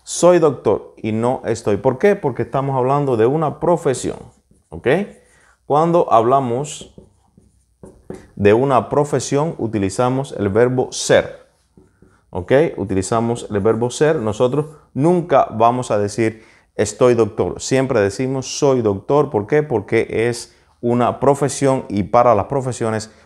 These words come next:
utilizamos el verbo ser. So every time we're going to talk about a profession, we have to use the verb ser, right? To be, I mean, in Spanish, ser. And then you have to say, "Soy doctor," instead of saying, "Estoy doctor," which is wrong,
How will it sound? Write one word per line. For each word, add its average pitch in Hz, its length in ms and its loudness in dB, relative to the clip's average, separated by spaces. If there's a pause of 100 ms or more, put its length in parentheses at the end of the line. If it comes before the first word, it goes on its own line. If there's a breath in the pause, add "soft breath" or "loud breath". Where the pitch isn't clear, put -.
(120)
utilizamos 104 720 0
el 95 120 2
verbo 92 440 4
ser. - 280 -2 (340 loud breath)
So - 220 4
every 156 240 6
time 160 180 0
we're 139 200 0
going 135 180 -2
to 139 80 -6
talk 127 200 -2
about 117 300 4
a 113 40 -8
profession, 123 580 0
we 113 100 -2
have 117 180 -4
to - 80 -6
use 110 280 -4
the 104 80 0
verb 107 260 2
ser, 95 420 2 (100)
right? 120 260 2
To 113 120 -4
be, 131 420 -2 (160)
I - 60 -8
mean, 95 160 -2
in 90 160 -2
Spanish, 104 420 2
ser. 110 460 2 (240 loud breath)
And 104 120 -2
then 113 120 2
you 107 100 -2
have 110 160 -4
to 113 100 -8
say, 135 440 -2
"Soy 120 300 2
doctor," 120 500 0
instead 110 440 2
of 104 320 2 (600)
saying, 117 580 -2
"Estoy 113 320 -2
doctor," 120 420 0
which 104 220 -4
is - 400 -4
wrong, 85 320 -2